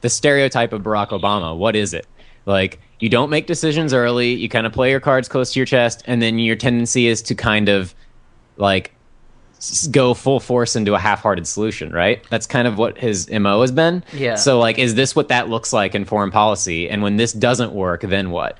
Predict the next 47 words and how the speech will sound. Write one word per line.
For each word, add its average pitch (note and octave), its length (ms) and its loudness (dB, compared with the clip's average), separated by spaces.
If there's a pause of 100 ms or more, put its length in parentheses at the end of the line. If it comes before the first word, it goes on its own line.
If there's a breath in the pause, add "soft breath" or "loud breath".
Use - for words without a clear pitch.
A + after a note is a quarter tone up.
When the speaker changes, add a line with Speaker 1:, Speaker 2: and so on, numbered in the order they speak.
Speaker 1:
You G2+ 120 -2
know, F2+ 120 0
like, F#2+ 160 2
that's A#2+ 260 0
what A#2 100 2
everyone's F#2+ 380 -2
sort F2+ 140 -4
of D#2+ 80 -4
saying, E2+ 320 -2
I - 140 -8
think. - 140 -2
Speaker 2:
I C#4 120 2
thought B3+ 360 -2
what D#3+ 140 -6
he F3+ 140 -10
did D3 280 -4
actually B2 360 -4
was G#2+ 140 -10
quite A#2 300 -6
smart. G#2+ 400 -4
I B2+ 120 -2
thought, C#3+ 360 -2
like, A2 360 -6
if B2+ 160 -10
he D3+ 80 -6
had D#3 140 -4
intervened A#2 680 -6 (140)
early A#2+ 300 -4
on, A2+ 460 -4 (440 soft breath)
um, G#2+ 540 -4 (100)
it A#2+ 120 -4
would A#2+ 180 -2
have A2 160 -6
just - 220 -10
seen A#2 260 -6
as, G#2 240 -6
like, G2 300 -8
well, A#2 120 -6
here B2+ 280 -4
comes B2 260 -8
another A2 300 -6
American G#2+ 400 -8
administration G#2 760 -10
just - 400 -12
cowboying G#2 560 -8
it G2 140 -12
up, G2 380 -10